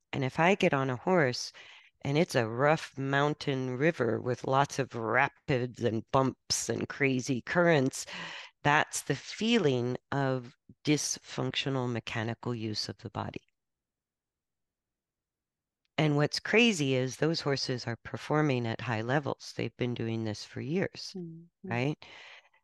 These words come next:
Speaker 1: And then if I get on, like, the feeling, I tell people what we're working towards, the feeling of really good mechanics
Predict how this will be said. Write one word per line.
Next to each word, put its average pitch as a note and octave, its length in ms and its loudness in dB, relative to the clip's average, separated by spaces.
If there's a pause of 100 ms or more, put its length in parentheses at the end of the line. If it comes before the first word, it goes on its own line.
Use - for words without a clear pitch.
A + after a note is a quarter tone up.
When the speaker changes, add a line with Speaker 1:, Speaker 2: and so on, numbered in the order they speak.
Speaker 1:
And D3 180 4
then G3 140 10
if A3+ 160 6
I D#3+ 120 4
get D#3 280 2
on, C#3 420 -2 (140)
like, C3 220 -2
the C3+ 120 -2
feeling, F#3 580 4
I C3 120 2
tell B2+ 280 -4
people A#2 460 -6
what B2 160 -4
we're B2+ 120 -4
working C3 440 -2
towards, B2 680 2 (800)
the C3+ 120 0
feeling C#3 760 2 (140)
of C3 400 -6
really D#3 480 2
good C#3 340 2
mechanics - 880 -2